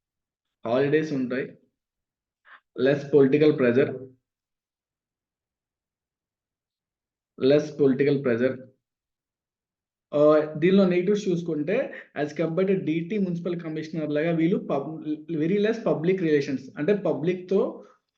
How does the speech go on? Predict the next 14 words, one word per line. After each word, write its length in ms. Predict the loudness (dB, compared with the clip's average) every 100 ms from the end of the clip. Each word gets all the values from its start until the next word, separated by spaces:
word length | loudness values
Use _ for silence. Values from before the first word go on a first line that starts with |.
| _ -6
అంత 220 | -4 0
అటాచ్‌మెంట్ 560 | -2 -2 -4 -2 -2 -2
చాలా 160 | -2 -2
తక్కువ 340 | -6 -6 -4
ఉంటుంది. 340 | -4 -4 -2 -4 -6 -16 _ _
ఆ, 80 | -8 -6 -6
పబ్లిక్ 340 | -6 -4 -4 -2
రిలేషన్స్ 340 | -4 -4 -6 -8
తక్కువ 300 | -8 -4 -2
ఉంటుంది. 320 | -2 -2 -2 -4 -10 -16 -8
And 160 | 0 2 2
పబ్లిక్ 400 | 0 2 2 2
సర్వీస్ 320 | 0 0 -2 -2
కూడా, 300 | 0 0